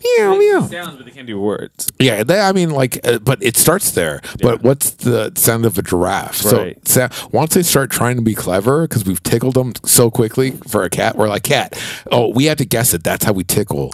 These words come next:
Speaker 1: Once we
Speaker 2: Oh.
Speaker 1: know what it is, we can tickle 'em. So they're like, uh, but, so they're, they're, they're trying to do things, and it's so ridiculous. We're just laughing.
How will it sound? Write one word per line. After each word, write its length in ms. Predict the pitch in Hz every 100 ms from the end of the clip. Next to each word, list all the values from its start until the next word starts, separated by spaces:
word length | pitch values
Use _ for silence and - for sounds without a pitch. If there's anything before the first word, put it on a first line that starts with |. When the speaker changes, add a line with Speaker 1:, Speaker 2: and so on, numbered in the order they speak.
| -
Speaker 1:
Once 320 | 95 104 123
we 60 | 151
Speaker 2:
Oh. 40 |
Speaker 1:
know 80 | 135
what 160 | 131 117
it 140 | 107
is, 160 | 110 117
we 80 | 107
can 140 | - -
tickle 340 | 104 - 76
'em. 140 | 65 - - - -
So 180 | 113 104
they're 200 | 107 110
like, 260 | 98 95
uh, 460 | 95 90 87 82 80 - - - - - _ -
but, 280 | - 110 101 - - -
so 280 | - - 127 139
they're, 200 | 131 123
they're, 240 | - 123 117 -
they're 100 | 127
trying 280 | - 175 160
to 80 | 139
do 80 |
things, 260 | 147 120 107
and 120 | - -
it's 180 | 110
so 160 | - 127
ridiculous. 500 | 123 110 90 87 87
We're 80 | 92
just 240 | 98 87
laughing. 560 | 85 82 87 - 78